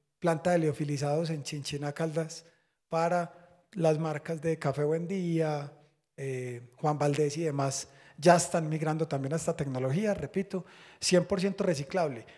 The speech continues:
¿Y por qué hablo sobre esto? Recuerdo hace unos años cuando llegaban los clientes a Alico y nos decían, "Requiero empaque compostable, es que, es que no queremos más plástico compostable".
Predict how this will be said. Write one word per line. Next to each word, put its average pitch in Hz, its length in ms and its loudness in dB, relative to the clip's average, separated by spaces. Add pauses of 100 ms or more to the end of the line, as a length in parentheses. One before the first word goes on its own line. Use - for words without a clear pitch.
(120)
¿Y 170 80 2
por 175 180 2
qué 190 120 2
hablo 220 260 6
sobre 185 340 4
esto? - 320 -6 (920)
Recuerdo 170 380 -2
hace 214 100 0
unos 214 220 2
años 202 260 2
cuando 156 200 -2
llegaban 156 300 2
los 170 160 -2
clientes 160 360 -4
a 175 60 4
Alico 151 260 -4
y - 20 -4
nos 170 100 -2
decían, 147 460 -2 (600)
"Requiero 170 360 2
empaque 196 300 -2
compostable, 147 720 -2
es 127 100 -6
que, 190 440 -2
es 165 140 -4
que 196 200 0
no 190 200 2
queremos 190 320 0
más 185 200 -2
plástico 147 420 -2
compostable". 143 720 -6